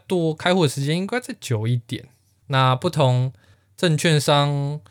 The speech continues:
所需要的时间跟手续费折扣，我有列一个表格，大家可以去网站那边看一下那个表格。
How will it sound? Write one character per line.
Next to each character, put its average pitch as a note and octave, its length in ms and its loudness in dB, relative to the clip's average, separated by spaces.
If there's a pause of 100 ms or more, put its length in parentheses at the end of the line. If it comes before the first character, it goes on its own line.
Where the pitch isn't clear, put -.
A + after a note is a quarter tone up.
(120)
所 A#2+ 160 0
需 D3 140 0
要 D3+ 80 4
的 C#3 60 4
时 - 180 -4
间 B2 320 4
跟 B2+ 160 4
手 A#2+ 100 -2
续 A#2+ 120 -2
费 B2+ 120 0
折 A#2 140 -4
扣， A#2 160 -2
我 B2 160 4
有 A2+ 80 4
列 A2+ 160 4
一 A2+ 60 2
个 A2 80 -2
表 G#2+ 340 -8
格， C#3+ 220 -14
大 B2 120 -2
家 A#2 80 2
可 A2 120 -6
以 G2+ 40 -6
去 B2 140 -4
网 A2 220 -2
站 A#2 180 0
那 A2+ 100 2
边 A2 200 0
看 - 180 -2
一 A#2 40 0
下 A#2 100 -2
那 A#2 100 -2
个 A#2 80 -4
表 G2+ 260 -6
格。 - 220 -14